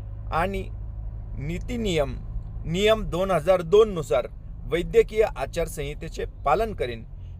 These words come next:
मी हे सर्व वच-, वचने श्रद्धेने, स्वेच्छेने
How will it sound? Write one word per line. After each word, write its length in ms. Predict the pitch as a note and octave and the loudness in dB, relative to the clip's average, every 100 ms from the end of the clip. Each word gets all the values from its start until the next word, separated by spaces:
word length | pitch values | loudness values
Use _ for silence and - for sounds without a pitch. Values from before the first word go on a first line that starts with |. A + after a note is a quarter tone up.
| - | -8
मी 180 | B2+ A#3 | -4 -2
हे 280 | A#3 F#3+ | 0 0
सर्व 340 | F#3 D#3 C3+ B2+ | 2 2 2 0
वच-, 420 | C3 B2 A2+ - - A2+ | -2 -4 -6 -10 -14 -8
वचने 440 | A#2+ - B2+ C3+ - - - - - | -8 -8 -8 -8 -10 -12 -12 -14 -12
श्रद्धेने, 600 | - F3+ F3 A3 G#3+ A3 - - - - - - - | 0 2 6 4 4 0 -6 -8 -8 -8 -10 -12 -4
स्वेच्छेने 600 | D#3+ F3+ - A3+ E3+ | 2 2 6 4 6